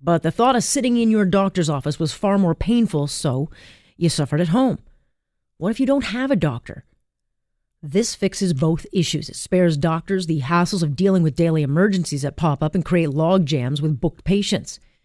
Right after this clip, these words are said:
It spares doctors hours of paperwork and referrals, and it'll make our lives better. I'm not seeing a downside. Opposition critics will argue that it reveals Ford's hidden agenda of privatization of healthcare. No.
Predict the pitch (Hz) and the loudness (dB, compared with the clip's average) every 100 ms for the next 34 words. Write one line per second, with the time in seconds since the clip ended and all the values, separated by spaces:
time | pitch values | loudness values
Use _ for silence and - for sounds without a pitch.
0 | _ _ 202 165 151 175 190 151 - 180 | _ _ 0 2 2 0 0 -4 -4 0
1 | 190 208 190 165 151 180 220 196 160 151 | 2 4 2 0 -2 -2 0 -2 -2 -4
2 | 139 139 277 262 175 160 - - _ _ | -6 -6 -2 0 0 -2 -10 -20 _ _
3 | _ _ - 185 175 208 151 214 165 135 | _ _ -6 -4 -2 -2 -2 -2 -2 -4
4 | - 165 233 - _ _ _ _ _ _ | -2 -4 -4 -8 _ _ _ _ _ _
5 | - 156 208 214 214 170 180 220 131 90 | -6 -4 -2 -2 -2 0 -2 -4 -6 -10
6 | - _ _ _ _ _ _ _ - 196 | -14 _ _ _ _ _ _ _ -2 0
7 | 180 175 165 143 196 175 170 160 165 175 | 2 0 0 0 0 0 0 0 0 0
8 | 156 - - - 180 175 180 151 208 190 | -2 -4 -10 -2 2 4 4 4 4 4
9 | 170 - 196 175 135 185 175 143 165 170 | 2 0 0 0 2 2 2 2 0 0
10 | 165 - 170 165 151 156 143 156 - 131 | -2 0 2 2 0 0 0 -2 -2 -2
11 | 160 190 - 139 143 196 _ _ _ _ | -2 -2 -6 -10 -10 -14 _ _ _ _
12 | 139 131 131 208 | -6 -4 -2 -4